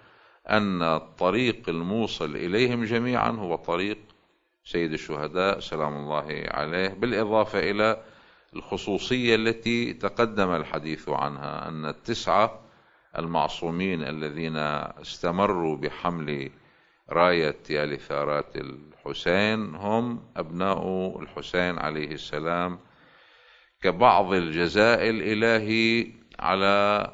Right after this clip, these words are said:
موقفه في طاعة الله عز وجل. وذلك حكم الله وعطاؤه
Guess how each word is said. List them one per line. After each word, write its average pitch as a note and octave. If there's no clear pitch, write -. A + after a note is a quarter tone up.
موقفه F2+
في E2
طاعة D#2
الله D#2+
عز C2+
وجل. B1+
وذلك G2+
حكم A2+
الله F#2
وعطاؤه D#2